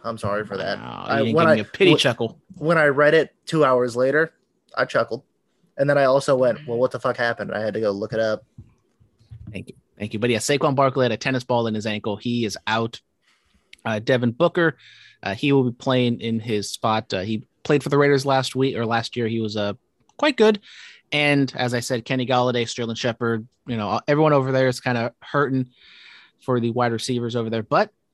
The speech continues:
Speaker 2: Kadarius Toney, he had thirteen targets last week, and he went off. Uh, he actually did go off the field because he got into a fight. But, um,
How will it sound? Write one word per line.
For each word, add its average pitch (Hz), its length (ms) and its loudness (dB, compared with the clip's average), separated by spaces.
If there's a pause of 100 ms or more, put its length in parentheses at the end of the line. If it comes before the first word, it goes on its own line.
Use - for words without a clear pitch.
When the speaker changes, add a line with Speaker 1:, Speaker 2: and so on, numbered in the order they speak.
(140)
Speaker 2:
Kadarius 170 500 2
Toney, 175 400 -2 (380)
he 139 560 -8 (140)
had 123 420 -2 (100)
thirteen 180 460 2
targets 147 440 0
last 131 300 -2
week, 127 280 -6 (320)
and 107 140 -6
he 135 200 0
went 123 320 0 (100)
off. 110 380 -2 (840)
Uh, 113 60 -4
he 117 140 0
actually 113 280 -2
did 107 320 -4 (200)
go 98 200 -2
off 98 400 -6 (220)
the - 60 -14
field 127 320 4
because 104 300 -2
he 98 140 -10
got 95 140 -6
into - 140 -8
a - 40 -8
fight. 78 320 -6
But, 85 160 -4 (320)
um, 107 340 0